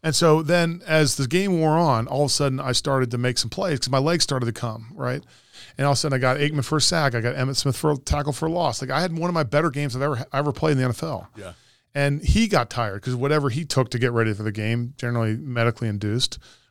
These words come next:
Speaker 1: I started to wear off, right?
Speaker 2: <laughs>
Speaker 1: So all of a sudden he, so then I started jawing back at him. I won't say what I te-, I won't say what I told him, but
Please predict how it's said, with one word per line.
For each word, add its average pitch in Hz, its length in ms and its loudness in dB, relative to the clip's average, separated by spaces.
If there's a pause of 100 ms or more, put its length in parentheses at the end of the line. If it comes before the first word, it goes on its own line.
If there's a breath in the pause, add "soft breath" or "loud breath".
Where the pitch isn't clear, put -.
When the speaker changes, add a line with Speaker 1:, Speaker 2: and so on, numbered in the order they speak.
Speaker 1:
I - 60 -10
started 139 220 0
to 123 60 -2
wear 117 240 2
off, 101 320 -4
right? 120 280 -2
Speaker 2:
<laughs> 151 40 8
Speaker 1:
So 127 420 2 (460 soft breath)
all 147 60 4
of 139 60 2
a - 20 4
sudden 135 160 4
he, 185 100 4
so 143 200 4
then 151 160 2
I 156 100 2
started 147 340 -2
jawing 135 280 -2
back 123 240 2
at 123 80 0
him. 135 480 0
I 135 80 4
won't 131 200 2
say - 140 2
what 117 140 2
I 107 60 0
te-, - 280 -4
I 127 40 -2
won't 127 180 -2 (420)
say 131 220 0
what 117 100 0
I 104 80 -2
told 151 260 2
him, 107 140 0
but 107 160 0